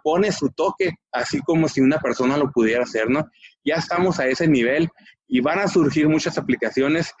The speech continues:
y no tengamos miedo, simplemente hay que adaptarnos a esta tecnología que va a ser ahora sí que nuestro día a día. Este, otro ejemplo es que una máquina ya aprendió a detectar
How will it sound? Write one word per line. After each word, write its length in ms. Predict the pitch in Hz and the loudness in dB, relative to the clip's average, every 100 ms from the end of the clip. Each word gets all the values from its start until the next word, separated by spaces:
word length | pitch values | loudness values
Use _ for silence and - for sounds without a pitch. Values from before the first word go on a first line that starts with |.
| - - _ - | -20 -20 _ -2
y 240 | 135 139 | 2 4
no 220 | 139 156 | 4 4
tengamos 460 | 196 202 208 208 180 | 2 0 2 0 2
miedo, 400 | 170 196 190 160 - | 2 2 0 -2 -6
simplemente 720 | - - 147 160 156 160 160 160 | -8 -2 0 2 0 -2 -2 -2
hay 160 | 156 151 | -2 -2
que 120 | 165 | -2
adaptarnos 680 | 165 - 147 151 151 160 135 | -2 -2 -2 -2 0 -2 -2
a 40 | |
esta 180 | 120 165 | -4 -4
tecnología 680 | 139 127 113 107 143 147 147 - _ _ | -2 0 0 0 0 0 -2 -10 _ _
que 120 | - 113 | -4 0
va 160 | 127 | 0
a 60 | 151 | -2
ser 300 | - 156 156 - _ - | -2 -2 -2 -6 _ -2
ahora 220 | 127 135 | 0 0
sí 120 | 147 | -2
que 300 | 120 147 120 | -2 0 2
nuestro 480 | 123 127 - 123 117 | 2 -2 -2 0 2
día 240 | 127 147 | 2 2
a 20 | |
día. 340 | 131 135 147 147 - - _ | 2 2 0 -4 -10 -20 _
Este, 340 | - 110 - 120 | -4 -4 -2 -2
otro 240 | 120 139 | 0 0
ejemplo 580 | 139 139 139 139 143 131 _ _ _ _ _ _ | -2 0 2 4 2 -2 _ _ _ _ _ _
es 220 | - 123 - | -4 -4 -2
que 300 | 135 123 110 - | -2 -2 -2 -2
una 180 | 139 | 0
máquina 440 | 147 147 147 160 131 | 0 -2 0 0 2
ya 240 | 123 139 | 0 0
aprendió 580 | 160 160 143 123 127 143 143 | -2 -2 2 2 2 0 -2
a 120 | 131 | -2
detectar 560 | 127 110 107 98 143 | -2 -2 -6 -4 -4